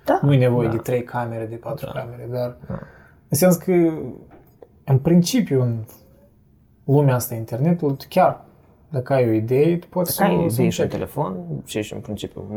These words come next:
Speaker 1: majoritatea din, uh, hai să spunem, din oamenilor care ar fi cointeresați
Speaker 2: Și
Speaker 1: în
Speaker 2: adică
Speaker 1: astfel de, de, de activități, uh,
Speaker 2: și, și
Speaker 1: au
Speaker 2: obiectiv
Speaker 1: posibilitatea.
Speaker 2: vorbind, deci,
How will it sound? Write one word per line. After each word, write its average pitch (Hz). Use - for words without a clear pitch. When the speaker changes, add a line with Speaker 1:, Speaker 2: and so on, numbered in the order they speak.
Speaker 1:
majoritatea 110
din, 107
uh, -
hai 123
să -
spunem, 117
din 107
oamenilor 110
care 95
ar 101
fi 110
cointeresați 104
Speaker 2:
Și -
Speaker 1:
în 151
Speaker 2:
adică 139
Speaker 1:
astfel 127
de, 95
de, 104
de -
activități, 220
uh, 107
Speaker 2:
și, -
și -
Speaker 1:
au 160
Speaker 2:
obiectiv 147
Speaker 1:
posibilitatea. 151
Speaker 2:
vorbind, 143
deci, 180